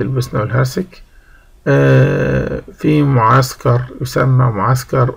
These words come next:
أومارسكا. هذا المعسكر الذي كان مركزا لاعتقال وتعذيب المدنيين البوسنيين والكروات على يد القوات الصربية.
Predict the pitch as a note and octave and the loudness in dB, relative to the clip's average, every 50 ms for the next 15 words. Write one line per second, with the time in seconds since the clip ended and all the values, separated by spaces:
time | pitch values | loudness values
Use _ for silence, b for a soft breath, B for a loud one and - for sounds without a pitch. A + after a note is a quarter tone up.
0 | - - C#3 C#3 C3+ C3 A#2+ A2 A2 A2+ A#2 B2 - - - - - - - - | -4 -4 -2 0 0 0 0 -2 -2 -4 -4 -6 -8 -12 -18 -20 -20 -20 -20 -20
1 | - - - _ _ _ - - - - - - - - - _ - _ _ _ | -20 -20 -20 _ _ _ -20 -20 -20 -20 -20 -20 -20 -20 -20 _ -20 _ _ _
2 | - - - - - - - - _ - _ _ _ _ _ b b b b b | -20 -20 -20 -20 -20 -20 -20 -20 _ -20 _ _ _ _ _ b b b b b
3 | b b b b b C3+ C#3 C#3+ C3+ C3+ A#2 A#2+ C3 B2+ - - D3 D3+ F#3 - | b b b b b -2 0 2 2 2 2 2 0 0 0 0 -2 -2 -2 -4
4 | b b b b b b b _ _ _ _ - - C#3 C#3 C#3 C3 B2+ C3 B2+ | b b b b b b b _ _ _ _ -4 0 2 2 4 4 2 2 0
5 | - D3 D#3 E3 E3 D3+ C3+ A#2+ C3 D#3 D#3 B2+ - C3 A#2+ B2+ B2 A#2+ A#2+ - | 2 2 4 4 4 2 2 2 2 2 0 0 0 0 0 0 0 -2 -2 -2
6 | - - - - - B2 B2+ - C3+ A#2+ A2 - - - - B2+ - A#2 G2 G2 | -2 -4 -4 -2 -4 -4 -2 0 0 2 0 0 -2 -4 -6 -4 -4 -2 -2 0
7 | G#2+ B2 C3+ D3+ D3+ D3 G2 - - _ _ - _ _ - - C3+ C3+ C3 C3 | 0 0 0 0 0 0 -4 -6 -14 _ _ -20 _ _ -4 -2 0 2 2 2
8 | C#3+ C#3+ C#3 D3 C#3+ C3+ C3+ C3 C3+ C#3 C#3 C#3 C#3 C3+ C3+ C3 - - - - | 2 2 2 0 2 2 2 2 2 2 2 0 0 -2 -2 -4 -8 -16 -12 -4
9 | - C3+ C3 C3 - B2+ B2+ - - C3+ C3 C3 C3 C3+ C#3+ D3+ D3 C#3+ D3 D#3 | -2 -2 -2 0 -2 -2 -4 -2 -2 0 2 2 2 2 0 0 -2 -2 -2 -2
10 | C#3 - - - - A#2+ A2 G#2+ A#2+ - - - - - - b b b b b | -4 -4 -6 -6 -4 -4 -6 -6 -10 -14 -16 -20 -20 -20 -20 b b b b b
11 | b b b b b b b - C3+ C#3+ D3 D3 D3 D3 C#3 C#3 B2+ C3 - - | b b b b b b b -2 0 2 4 6 4 4 4 2 0 -2 -2 -2
12 | B2 A2+ A2 A#2+ B2+ B2+ B2 - - C3 B2+ - - - - C3 C3 - D2+ - | 0 2 2 4 2 2 0 0 -2 -4 -4 -4 -4 -6 -6 -4 -6 -6 -6 -8
13 | - | -12